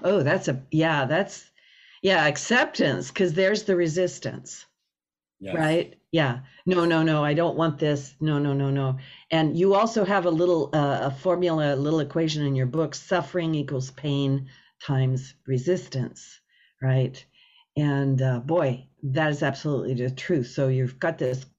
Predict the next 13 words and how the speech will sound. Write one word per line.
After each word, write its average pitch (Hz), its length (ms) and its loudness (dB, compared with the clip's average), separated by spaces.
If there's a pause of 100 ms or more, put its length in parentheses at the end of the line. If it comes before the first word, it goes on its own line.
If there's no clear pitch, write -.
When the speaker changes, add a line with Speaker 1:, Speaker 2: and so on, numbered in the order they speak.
Speaker 1:
thing 147 200 0
grinding, 143 520 0
grinding, 143 480 0 (340)
and 165 140 4
then 151 220 2
worry, 156 340 4
worry, 143 340 2
worry, 143 560 0 (140)
right? 135 320 0
Worry, 143 240 2
worry, 135 300 0
worry. 131 400 -2 (440)
Um, 131 400 0